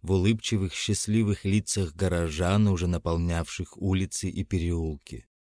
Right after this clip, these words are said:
И лишь за лубочно красивой стеной Кремля, в полной света и чарующей глаз архитектурными пропорциями оружейной палате,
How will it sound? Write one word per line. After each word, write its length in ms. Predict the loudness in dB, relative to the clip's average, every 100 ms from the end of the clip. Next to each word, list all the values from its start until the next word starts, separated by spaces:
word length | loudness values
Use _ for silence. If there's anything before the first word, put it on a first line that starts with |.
| _ _
И 100 | 0
лишь 300 | 4 4 2
за 160 | 2 2
лубочно 680 | 2 4 4 2 0 -2
красивой 640 | 2 4 4 0 2 2
стеной 480 | 2 0 2 4 4
Кремля, 640 | 2 0 2 2 2 4 2
в 120 | -2
полной 480 | -2 0 2 0 -2
света 540 | -4 0 2 2 2
и 80 | 0
чарующей 720 | 0 0 2 2 0 -2 -4
глаз 420 | 0 2 2 0
архитектурными 960 | -2 -4 -6 -6 -6 0 2 2 2 0
пропорциями 880 | 0 0 2 0 0 -2 0 0 0
оружейной 680 | -2 -2 0 0 0 -2
палате, 640 | -4 -4 -2 -2 -2 -2